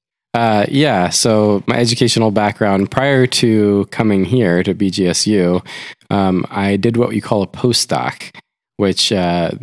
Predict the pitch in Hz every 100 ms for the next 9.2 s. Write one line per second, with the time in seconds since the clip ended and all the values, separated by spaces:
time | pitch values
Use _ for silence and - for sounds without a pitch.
0 | - - - 101 110 - 98 95 95 -
1 | 110 - 139 123 117 113 - 113 - -
2 | 117 95 92 92 95 - 104 101 98 95
3 | - 110 - 107 92 90 85 87 95 82
4 | 90 87 95 90 90 - - 92 98 -
5 | 90 90 - - 95 90 87 85 - 87
6 | 85 82 - 92 95 98 104 101 98 98
7 | 110 - 95 90 90 - - - 110 -
8 | 98 95 - 87 92 - 82 - - -
9 | 87 95